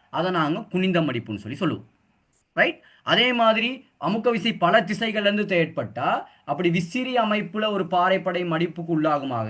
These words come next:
இருந்தால் அதை நாங்க விசிறி மடிப்புன்னு சொல்லி சொல்லுவோம். அதை நாங்க எப்படி சொல்லுவோம்? விசிறி மடிப்பு அப்படின்னு சொல்லி நாங்க என்ன செய்வோம்னா சொல்லுவோம். ரைட். ரெண்டாவது நாங்க பார்ப்போம் இழுவிசை. ஒரு பாறைப்படை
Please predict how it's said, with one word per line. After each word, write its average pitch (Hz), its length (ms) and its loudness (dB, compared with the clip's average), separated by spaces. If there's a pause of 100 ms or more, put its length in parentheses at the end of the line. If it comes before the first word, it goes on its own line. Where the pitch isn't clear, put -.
இருந்தால் 113 340 -4 (300)
அதை 143 200 -2
நாங்க 120 280 -4
விசிறி 180 340 -2
மடிப்புன்னு 107 360 -6
சொல்லி 113 180 -12
சொல்லுவோம். 113 240 -10 (840)
அதை 107 100 -10
நாங்க 113 160 -4
எப்படி 117 160 -8
சொல்லுவோம்? 135 280 -4 (300)
விசிறி 143 360 -4
மடிப்பு 110 300 -6 (180)
அப்படின்னு 113 260 -6
சொல்லி 113 180 -8
நாங்க 110 180 -8
என்ன 113 140 -8
செய்வோம்னா 113 320 -10
சொல்லுவோம். 156 240 -4 (320)
ரைட். 240 260 2
ரெண்டாவது 254 440 4
நாங்க 160 240 0
பார்ப்போம் 254 320 -4
இழுவிசை. 190 400 -2 (140)
ஒரு 170 80 -4 (120)
பாறைப்படை 175 500 2